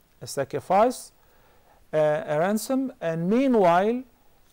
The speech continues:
you shave, or I'm sorry, you trim your hair. This is shaving will be for men, per,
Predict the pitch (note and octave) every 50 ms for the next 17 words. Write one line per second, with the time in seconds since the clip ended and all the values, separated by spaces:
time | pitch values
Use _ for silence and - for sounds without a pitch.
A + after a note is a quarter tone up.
0 | _ - D#3 D3+ D3+ D3 - - - G3+ G3 G3+ A3+ B3 C4 C4+ C4 A#3+ - -
1 | F3 E3+ E3 F3 - E3 D#3+ - - G#3 F3+ D#3 D#3 D3 - - - A3 A3 G3
2 | F3+ E3+ D#3+ D3 C#3+ F3+ A#3 A3 A3 A#3 C4 A#3+ D#3+ D#3+ D3+ - F3 D#3 C#3+ -
3 | - - - - F3 E3+ E3 F#3 F3 E3 D#3+ D3 D3+ D#3+ D3 - - D#3+ D#3 D#3
4 | E3 G#3 B3 D4 D#4+ - - _ _ _ _ _ _ - E3 D#3 D#3